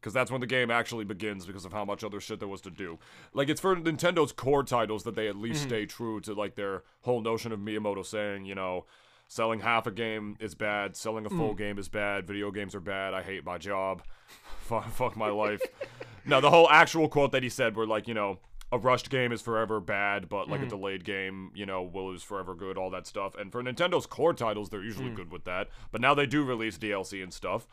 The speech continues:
Speaker 1: And for their mobile departments, oh fuck,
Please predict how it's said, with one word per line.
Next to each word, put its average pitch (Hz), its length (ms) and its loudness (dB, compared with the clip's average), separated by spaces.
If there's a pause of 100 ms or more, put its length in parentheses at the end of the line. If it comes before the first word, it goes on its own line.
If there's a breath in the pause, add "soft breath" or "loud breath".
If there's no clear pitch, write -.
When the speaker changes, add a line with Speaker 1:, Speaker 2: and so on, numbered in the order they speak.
(200 soft breath)
Speaker 1:
And 107 140 -6
for 131 100 2
their 117 140 2
mobile 143 340 6
departments, 117 680 -2 (180 soft breath)
oh 143 220 6
fuck, - 420 4